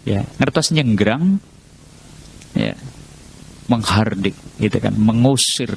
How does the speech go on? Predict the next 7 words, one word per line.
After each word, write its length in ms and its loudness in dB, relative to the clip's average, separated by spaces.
dan 160 0
seterusnya, 800 -4
ya. 400 -2
Dan 160 2
yang 160 2
ketiga, 560 0
hati-hati. 720 -2